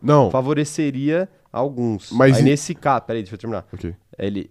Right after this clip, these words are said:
Speaker 2: deixa ele terminar, né?
Speaker 1: Ok.
Speaker 2: Nesse caso, em condições de chuva, mais justo pra quem larga fora do traçado.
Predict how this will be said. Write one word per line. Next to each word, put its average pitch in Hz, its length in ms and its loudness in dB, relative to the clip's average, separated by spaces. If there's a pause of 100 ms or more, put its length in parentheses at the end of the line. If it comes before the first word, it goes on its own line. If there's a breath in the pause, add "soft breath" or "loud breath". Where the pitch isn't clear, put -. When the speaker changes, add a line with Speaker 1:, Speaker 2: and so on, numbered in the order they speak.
Speaker 2:
deixa 98 300 -6
ele 127 200 2
terminar, 90 260 -8
né? 78 100 -16
Speaker 1:
Ok. 98 200 -8
Speaker 2:
Nesse 160 300 0
caso, 156 560 0 (260)
em 147 120 0
condições 147 400 -2
de 156 80 -6
chuva, 160 420 -4
mais 156 240 0
justo 143 320 -8
pra 143 180 -4
quem 147 200 -6
larga 123 300 -4
fora 127 200 -6
do 123 80 -14
traçado. 123 400 -8